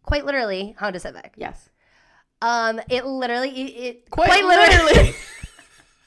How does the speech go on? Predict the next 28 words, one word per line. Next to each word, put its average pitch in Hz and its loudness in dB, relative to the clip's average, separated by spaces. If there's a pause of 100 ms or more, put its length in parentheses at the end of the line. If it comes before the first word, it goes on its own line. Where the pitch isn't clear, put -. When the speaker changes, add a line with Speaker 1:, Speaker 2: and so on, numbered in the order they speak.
(2000)
Speaker 1:
You 330 -10
must 339 -4 (100)
have 254 -16
just 277 -6
learned 233 -4
this 233 -12
phrase 214 -10
'cause 226 -14
Speaker 2:
It 233 -4
Speaker 1:
you 277 0
Speaker 2:
was 302 -6
probably 320 2
Speaker 1:
sang - 0
Speaker 2:
the 427 8
Speaker 1:
it. 285 2
Speaker 2:
word 240 2
of 214 0
the 220 0
day. 165 -6
<laughs> - -20
Speaker 1:
It 311 0
was 330 -4
the 415 -2
word 262 -2
of 240 -10
the 254 -2
week. 226 -8
Speaker 2:
Yeah. 190 -6